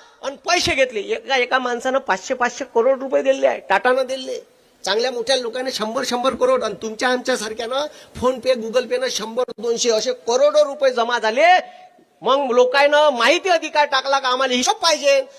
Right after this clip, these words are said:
तो चोट्ट म्हणते, "हिशोब देता येत नाही." दाढीवालं. घ्या ना मग आता, ठीक आहे, असे कितीतरी फंड. हा, मार आपल्याला सांगते जी, हिंदू होय, हिंदू होय, हिंदू होय, हिंदू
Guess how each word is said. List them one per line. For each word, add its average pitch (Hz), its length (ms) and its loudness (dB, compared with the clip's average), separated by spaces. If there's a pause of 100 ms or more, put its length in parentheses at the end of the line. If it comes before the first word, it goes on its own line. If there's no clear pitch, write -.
(140)
तो 254 60 0
चोट्ट 254 380 -2
म्हणते, 220 300 -2
"हिशोब 208 360 -2
देता 175 260 -4
येत 151 120 -4 (120)
नाही." - 120 -12 (1200)
दाढीवालं. 160 460 -2 (1600)
घ्या 330 180 2
ना 370 120 0
मग 320 400 4
आता, 269 440 0 (1300)
ठीक 226 100 4
आहे, 269 240 4 (200)
असे 220 240 -2
कितीतरी 359 600 0
फंड. 302 560 0 (1040)
हा, 285 200 2
मार 294 280 0
आपल्याला 330 420 0
सांगते 339 260 0
जी, 392 120 -4
हिंदू 277 440 -4
होय, 311 200 4
हिंदू 277 340 -4
होय, 330 160 4
हिंदू 277 320 -6
होय, 320 120 2
हिंदू 269 320 -6